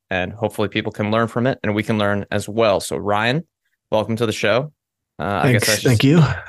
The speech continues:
Speaker 2: The, I, I will add here real quick. Um, most people might not know this, but we just, we have a fund that we run outside of the podcast. We, it's a concentrated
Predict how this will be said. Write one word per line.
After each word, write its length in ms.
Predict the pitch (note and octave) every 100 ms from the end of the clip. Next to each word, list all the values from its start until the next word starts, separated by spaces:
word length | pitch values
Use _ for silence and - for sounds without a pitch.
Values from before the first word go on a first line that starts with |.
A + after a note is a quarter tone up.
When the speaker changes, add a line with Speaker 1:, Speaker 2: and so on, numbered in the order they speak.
| - -
Speaker 2:
The, 300 | D3 D3 -
I, 180 | A2+
I 220 | D3 C#3+ C#3+
will 180 | C#3+
add 400 | C#3 A#2+ A2+ B2
here 320 | A#2 G#2+ G#2 A#2
real 100 | A2
quick. 380 | - G#2 G#2 - - - -
Um, 440 | A2 G#2 F#2+ G#2 - _ _ _ _ _ _ _ -
most 220 | D3 C#3
people 280 | D3+ C3 A2+ _ -
might 180 | B2+ B2
not 140 | A2
know 100 | A#2
this, 240 | A2 G#2
but 240 | - G2+ A#2
we 80 | G#2+
just, 320 | G2+ - _ -
we 80 |
have 120 | G2+ -
a 40 |
fund 420 | - A2 G#2 G2 G2 - -
that 100 | -
we 80 | F#2+
run 420 | F#2+ F#2 F#2 F#2+ _ _
outside 360 | - G2 - F#2
of 60 | -
the 40 |
podcast. 840 | C#3+ C3+ C3+ B2 A#2 - - - - _ _ _ _
We, 600 | G2+ G2 F2 E2+ E2+ F#2+ - _ _
it's 160 | G#2 G#2
a 40 |
concentrated 920 | G2+ G2+ F#2 G#2 G2 G2+ G2 F#2 F#2